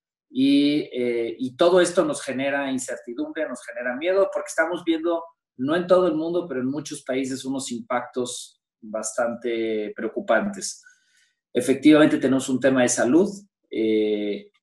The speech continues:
pero lo más importante, yo creo que lo más, lo que más le preocupa a los empresarios hoy en día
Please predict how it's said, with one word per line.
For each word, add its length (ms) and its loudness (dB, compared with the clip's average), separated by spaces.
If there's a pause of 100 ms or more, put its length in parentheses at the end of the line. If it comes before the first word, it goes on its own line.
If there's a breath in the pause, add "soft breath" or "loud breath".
(760)
pero 220 4
lo 140 4
más 260 2
importante, 520 -2
yo 120 -2
creo 140 -2
que 80 -2
lo 160 2
más, 460 -2
lo 120 -2
que 120 -6
más 160 0
le 100 0
preocupa 400 -4
a 40 0
los 180 -6
empresarios 580 -4
hoy 140 -4
en 100 -4
día 240 2